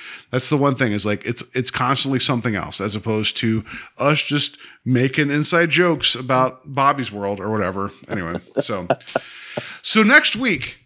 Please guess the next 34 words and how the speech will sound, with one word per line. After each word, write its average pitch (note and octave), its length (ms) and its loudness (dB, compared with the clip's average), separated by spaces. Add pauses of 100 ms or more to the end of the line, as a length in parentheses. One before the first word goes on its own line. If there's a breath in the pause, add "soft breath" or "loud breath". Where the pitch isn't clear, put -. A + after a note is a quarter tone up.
(140)
um, C#3+ 480 0
we're E3+ 280 2
going F#3+ 160 4
to F#3 60 6
get F3+ 120 4
into F#3 400 4
some F3 160 4
more F3 140 6
spooky F#3 800 8
stuff. D3 400 2
So, C#3 480 4 (340 loud breath)
um, C#3 340 4
we F3+ 120 2
thought G#3 260 4
about F3 300 4
dividing C#3 320 4
this C3 160 0
up C#3+ 100 0
a D3 40 -2
little D#3 200 0
bit, D#3+ 240 2 (100)
um, B2+ 360 0
'cause A#2+ 220 -2
there's B2 140 2
two G#3+ 200 2
releases C#3 500 0
that's A2 160 -4
coming B2 380 0
on A2+ 200 2
the G#2+ 60 2
seventh, A#2 400 2
which A2 220 -2
is A2 120 0
tomorrow, B2 720 2